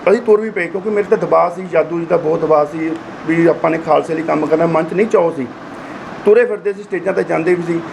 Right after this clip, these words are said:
ਪਰ ਆਪਣੇ ਆਪ ਨੂੰ ਕਿ-, ਕਿਤੇ ਨਾ ਕਿਤੇ ਰੱਬ ਨੂੰ ਆਪਾਂ ਸ਼ਕਲ ਵੀ ਦਿਖਾਉਣੀ ਹੁੰਦੀ ਹੈ, ਪਰਮਾਤਮਾ ਨੂੰ ਵੀ ਸ਼ਕਲ ਦਿਖਾਉਣੀ। ਝੂਠੇ ਜਾ ਕੇ ਅਸੀਂ ਉਹਦੇ ਬਾਰੇ ਬੋਲੇ, ਝੂਠੇ ਗੁਣ ਗਾਈਏ ਸਟੇਜਾਂ ਦੇ ਉੱਤੇ, ਉਹ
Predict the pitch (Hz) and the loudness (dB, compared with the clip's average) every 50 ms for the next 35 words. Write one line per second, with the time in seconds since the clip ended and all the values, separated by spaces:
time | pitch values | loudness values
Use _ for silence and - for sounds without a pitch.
0 | - - - - - - 240 240 226 - 240 247 247 247 247 254 247 233 254 254 | -12 -14 -12 -4 0 2 2 2 2 0 -2 -2 -2 -2 -2 -4 -4 -6 -6 -2
1 | - 226 208 226 240 240 226 233 226 240 233 220 190 175 170 202 208 214 214 208 | -2 0 2 2 0 2 0 2 2 2 4 4 2 0 0 -2 -2 0 -2 0
2 | - 214 214 214 214 214 208 - - - - - - - - - - - - - | 2 2 2 4 2 0 -2 -4 -10 -18 -18 -18 -16 -16 -16 -16 -16 -14 -4 2
3 | - - 202 214 220 220 226 202 196 180 185 185 175 165 180 185 185 - 190 185 | 2 4 4 4 2 4 0 0 0 0 0 -2 -2 -2 -4 -2 -2 -2 0 2
4 | 180 170 170 175 185 190 190 190 - 180 170 - 185 185 180 190 202 196 - 226 | 2 2 2 2 0 0 0 0 -2 -4 -2 0 0 2 2 2 2 2 2 0
5 | - - 190 196 196 185 180 202 180 196 202 214 214 - 185 190 190 165 170 175 | 0 4 4 4 4 4 2 0 0 2 4 4 4 4 2 -2 -2 -4 -4 0
6 | 170 185 180 - 190 165 160 185 185 170 185 180 180 160 165 160 165 185 175 - | 0 0 0 0 -6 0 2 2 4 4 4 2 4 4 2 2 2 0 0 0
7 | 185 165 160 180 170 170 170 170 - 233 170 170 170 - - - - - - - | -4 -2 0 0 0 0 -2 -2 0 0 0 0 -2 -4 -10 -14 -14 -14 -14 -4
8 | - - 208 220 226 220 214 | 2 6 8 8 8 6 6